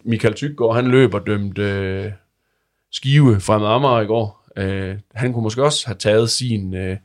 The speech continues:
kamp, som når de skal ned og have sådan en kamp i, i Nordic Bet Ligaen, fordi der er rigtig mange unge dommer, og jeg ved, vi skal være med til at uddanne dem, men det er altså også os, der betaler for dem. De stiller dem jo ikke gratis til rådighed.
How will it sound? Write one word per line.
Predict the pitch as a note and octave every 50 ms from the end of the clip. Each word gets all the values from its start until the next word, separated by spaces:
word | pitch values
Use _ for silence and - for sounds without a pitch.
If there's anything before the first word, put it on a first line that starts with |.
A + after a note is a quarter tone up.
| _ _ _ _ _ -
kamp, | - G#2+ A2+ - -
som | - G2+ G2
når | G2+ G#2+ G#2+
de | G2+ F#2
skal | - G#2
ned | A2+ A#2
og | G#2+ -
have | A2+ A2+
sådan | A2 A2 G2 F#2+
en | F#2
kamp | - G2+ G#2+ G#2 - _ -
i, | F#2+ F#2+ F#2+ F#2 F2+ F2+ F2+ - _ _
i | - G2
Nordic | F#2+ F#2+ F#2+ F#2 G2 G2+
Bet | A2 A2+ -
Ligaen, | G#2 G2+ G2+ G2 F#2
fordi | - - A2+ A#2
der | A2+ A2+ A2
er | - B2 C3+ C#3 C3+
rigtig | A#2+ B2+ - - G#2+ G2+
mange | G#2 G#2+ A2+ A2+
unge | A2 A2 A#2 A2
dommer, | G#2+ G#2+ A2+ A#2
og | A2 A2
jeg | A2 A2
ved, | C3 C#3 C3+
vi | A2+ G#2+ A#2+
skal | A#2 - - G2+
være | G2+ G2
med | A2 B2+
til | B2 - B2
at | B2
uddanne | C3+ C#3 B2+ A2 G#2+ G#2 G#2
dem, | G2+ F#2 _ _ _ _ _ _ -
men | - G#2+ G#2+
det | A2
er | G#2
altså | G2+ G2+ B2
også | B2 A#2 B2+
os, | B2+ B2+
der | - G#2
betaler | F#2+ F#2 - C3 C#3 C#3+ G#2+ G2
for | F#2+ G2 G#2
dem. | G2 G2 F#2+
De | - - G#2+ G#2
stiller | - - G#2 G#2+ G2+
dem | G2 G#2+
jo | A2
ikke | C3 C3 -
gratis | A#2 A#2 B2+ C#3 B2+ A2
til | - - G2
rådighed. | G#2 A2+ A2+ G#2+ G#2+ G#2+ G#2+